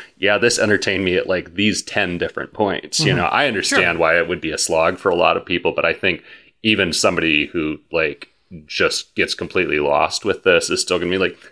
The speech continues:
Speaker 1: "Yeah, that was pretty fucking funny," or, "Yeah, I'll never forget <laughs> that."
Speaker 2: And it's artful. It's not artless. It's artful.
Speaker 1: Absolutely,
Speaker 2: You know,
Speaker 1: yeah.
Speaker 2: even in the, even in the slow parts, even in the parts I didn't like,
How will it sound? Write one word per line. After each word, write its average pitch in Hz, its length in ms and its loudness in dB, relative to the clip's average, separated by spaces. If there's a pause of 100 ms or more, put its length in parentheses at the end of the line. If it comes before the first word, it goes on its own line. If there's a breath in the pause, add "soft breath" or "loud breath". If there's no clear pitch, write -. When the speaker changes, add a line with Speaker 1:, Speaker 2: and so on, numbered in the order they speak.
(140)
Speaker 1:
"Yeah, 156 220 2
that 127 120 4
was 110 140 -2
pretty 90 200 0
fucking 87 340 -4
funny," 82 360 -2
or, 85 380 0
"Yeah, 147 300 2
I'll 113 100 2
never 98 240 2
forget - 380 -2
<laughs> 523 240 -2
that." - 360 -2 (200)
Speaker 2:
And 254 120 4
it's 254 240 4
artful. 208 840 2
It's 117 140 -4
not 180 240 2
artless. 170 640 2
It's 147 180 -4
artful. - 520 0
Speaker 1:
Absolutely, 101 640 4
Speaker 2:
You 160 40 4
know, 170 160 2
Speaker 1:
yeah. - 180 2
Speaker 2:
even 208 280 4
in 196 160 4
the, 190 100 2
even 190 360 2
in 185 120 4
the 180 80 2
slow 180 320 0
parts, 175 320 2
even 165 220 -2
in 170 80 2
the 165 80 0
parts 165 240 -2
I 170 40 0
didn't 160 260 -2
like, 156 320 0